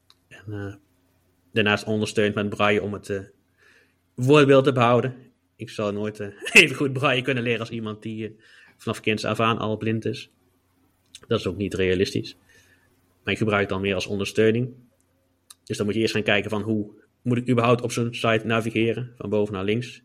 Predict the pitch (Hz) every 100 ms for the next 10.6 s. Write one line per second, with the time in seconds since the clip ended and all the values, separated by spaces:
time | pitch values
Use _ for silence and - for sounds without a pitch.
0 | _ 110 101 101 101 104 107 104 101 101
1 | 101 120 - _ _ _ _ _ _ _
2 | _ _ _ _ _ _ _ _ _ -
3 | 98 101 95 92 92 92 - 101 - 101
4 | 90 95 95 101 98 92 92 95 98 98
5 | - 95 95 90 90 - 92 92 120 127
6 | 107 98 - 101 101 101 101 113 _ _
7 | - - _ _ _ 120 - 135 123 120
8 | 117 120 120 117 117 117 113 117 107 110
9 | 113 107 104 110 - - _ _ 104 104
10 | 104 107 104 95 -